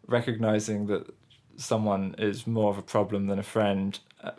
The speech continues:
wh-, how they overlap. We'll come to that in a second. But there is a sci-, a British scientist called Ian McGilchrist who talks about the, the, the differences between the left and the right brain.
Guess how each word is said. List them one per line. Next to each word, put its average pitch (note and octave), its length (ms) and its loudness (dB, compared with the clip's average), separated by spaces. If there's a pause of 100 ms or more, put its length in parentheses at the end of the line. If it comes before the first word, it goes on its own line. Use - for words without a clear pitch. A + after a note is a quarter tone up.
wh-, A#2 140 2
how A2 200 2
they G2+ 160 4
overlap. G2 540 2 (920)
We'll A#2 100 -4
come C#3+ 200 -2
to - 60 -6
that B2 120 4
in G#2+ 40 0
a G#2 40 -2
second. G#2 580 0 (320)
But A#2 220 4
there A#2+ 120 6
is A#2+ 140 2
a A#2+ 40 2
sci-, C#3 500 2
a B2+ 80 2
British C3+ 260 0
scientist A#2+ 420 0
called A#2 200 0
Ian A2 240 0
McGilchrist A2 680 0
who G#2 360 -2 (260)
talks - 320 0
about G#2 420 2
the, G2+ 280 2 (240)
the, G#2+ 260 2
the A2 220 0
differences A2 460 -2
between - 280 -2
the G#2 80 0
left G#2+ 240 0
and G2+ 100 -2
the G2+ 60 -4
right G#2 280 0
brain. G2 400 2